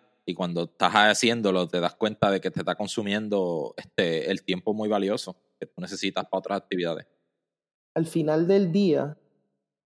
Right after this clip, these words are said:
Speaker 2: y esto es algo que, que yo creo que he hablado contigo o te he escuchado a ti hablándolo, lo más importante de este negocio de e-commerce no es tu estrategias de marketing,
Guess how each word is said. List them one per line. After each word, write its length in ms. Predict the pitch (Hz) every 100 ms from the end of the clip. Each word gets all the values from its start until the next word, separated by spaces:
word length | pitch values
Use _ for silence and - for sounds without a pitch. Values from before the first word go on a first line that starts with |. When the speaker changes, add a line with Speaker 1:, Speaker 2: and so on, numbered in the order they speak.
| _ -
Speaker 2:
y 100 | 139
esto 280 | 131 160 139
es 60 |
algo 260 | 156 156 151
que, 260 | 143 135 -
que 60 | 139
yo 60 |
creo 140 | 143 165
que 60 |
he 40 | 165
hablado 240 | 165 165
contigo 600 | 165 156 147 165 139 123 _ _
o 180 | 131 127
te 100 | 135
he 20 |
escuchado 440 | 135 - 151 156 160
a 60 |
ti 260 | 156 156 151 -
hablándolo, 720 | 143 147 160 147 123 120 - -
lo 200 | 147 139
más 240 | 143 151 -
importante 1000 | - 175 165 165 160 143 165 160 160 156
de 120 | 131
este 240 | 135 _ 151
negocio 420 | 147 151 151 156
de 80 | 147
e-commerce 580 | - 156 147 143 139 -
no 440 | 135 127 135 143 139 -
es 240 | 139 135 _ _ _ _ _ _ -
tu 120 | 135
estrategias 680 | 135 - 135 127 135 135 123
de 80 | 127
marketing, 800 | 139 156 147 151 151 151 151